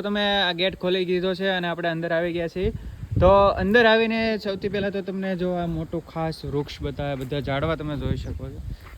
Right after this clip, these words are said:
અને આ જગ્યા બહુ જ પ્રાચીન છે અને અનોખી, વિશાળ છે. કહેવામાં આવે છે કે આ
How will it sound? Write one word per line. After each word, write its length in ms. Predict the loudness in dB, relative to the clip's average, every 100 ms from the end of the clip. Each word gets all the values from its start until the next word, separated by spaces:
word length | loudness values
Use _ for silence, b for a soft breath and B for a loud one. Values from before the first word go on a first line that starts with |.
| -8
અને 120 | -2
આ 140 | -2 -2
જગ્યા 300 | -2 -2 0
બહુ 80 | 2 0
જ 100 | -2
પ્રાચીન 400 | -2 -2 -2 -2 -2
છે 80 | -2
અને 160 | -4 -4
અનોખી, 420 | -2 -2 4 4 4
વિશાળ 300 | 0 -2 -2 -4
છે. 100 | -10 -12 B B B B 2
કહેવામાં 480 | 4 6 6 6 4
આવે 140 | 4 2 2
છે 140 | 0 0
કે 80 | -2
આ 200 | -2